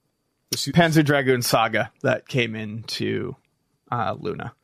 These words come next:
Speaker 1: Okay, 'cause they, they come in every now and then. I remember you telling me
Speaker 2: Yeah,
Speaker 1: that.
Speaker 2: we had, like, three or four copies come in probably during my time, and, you know, they were always priced about what they were going for, but I remember one time Treg slapped a six hundred and fifty dollar price tag on it when he could have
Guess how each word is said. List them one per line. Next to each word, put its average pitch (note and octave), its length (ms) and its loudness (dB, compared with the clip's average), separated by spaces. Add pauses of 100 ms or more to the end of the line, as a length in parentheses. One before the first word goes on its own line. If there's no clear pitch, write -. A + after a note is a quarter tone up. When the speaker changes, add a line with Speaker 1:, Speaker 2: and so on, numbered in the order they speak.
(100)
Speaker 1:
Okay, C#3 320 2
'cause A2+ 200 -2
they, C3 180 0
they B2+ 100 0
come C3+ 180 -2
in B2+ 60 2
every B2 160 2
now A#2 200 0
and A2+ 80 -4
then. A#2 80 0
I - 40 0
remember A#2+ 140 -4
you A2+ 60 -6
telling F#3+ 200 2
me E3 60 6
Speaker 2:
Yeah, C3 140 2
Speaker 1:
that. C3+ 60 -2
Speaker 2:
we F#3+ 120 6
had, F#3 200 4
like, E3 140 0
three D#3+ 200 4
or C#3 80 4
four C#3 200 2
copies B2 460 0
come A#2+ 220 0
in A#2+ 200 2
probably A#2 480 2
during A#2 280 2
my A2+ 160 2
time, A#2 360 2
and, A#2 220 0
you D3 100 4
know, C3 180 6
they D3 140 4
were G#3 140 6
always G#3+ 220 6
priced - 420 0
about D3 380 2
what D3+ 140 4
they D3+ 120 6
were C#3 120 6
going C#3 340 4
for, C#3+ 260 2
but C3+ 140 2
I - 40 6
remember F3 340 4
one D3 260 4
time C3+ 380 0 (380)
Treg C#3 280 2
slapped C#3 300 2
a C3 40 0
six - 280 0
hundred C3+ 200 4
and B2 140 0
fifty B2 260 2
dollar A2 280 2
price A2 340 -2
tag A2+ 280 0
on A2 240 2
it A2 140 -6
when A#2+ 160 -2
he A#2 140 -2
could C3 200 2
have A#2 200 0